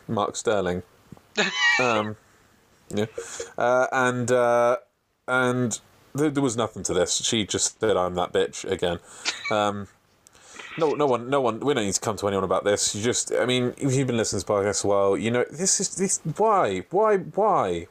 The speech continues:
Speaker 1: why?
Speaker 2: <laughs>
Speaker 1: Why even
Speaker 2: Delilah.
Speaker 1: bother, why even
Speaker 2: <laughs>
Speaker 1: bother interviewing? Literally, that's what she said. She said, like,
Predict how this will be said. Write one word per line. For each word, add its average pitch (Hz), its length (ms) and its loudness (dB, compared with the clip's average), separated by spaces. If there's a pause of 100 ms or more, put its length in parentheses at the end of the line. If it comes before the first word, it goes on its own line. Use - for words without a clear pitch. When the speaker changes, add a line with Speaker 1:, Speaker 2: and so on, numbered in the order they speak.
Speaker 1:
why? 95 480 2
Speaker 2:
<laughs> - 40 -4 (1300)
Speaker 1:
Why 233 140 4
even 175 240 4
Speaker 2:
Delilah. 113 140 2
Speaker 1:
bother, 240 240 2
why 294 300 4
even 262 200 2 (120)
Speaker 2:
<laughs> 180 100 2
Speaker 1:
bother 254 220 4
interviewing? 226 420 2
Literally, 269 360 4
that's 190 240 2
what 185 220 4
she 175 140 0
said. 170 240 2
She 135 140 0
said, 131 320 4
like, 131 360 2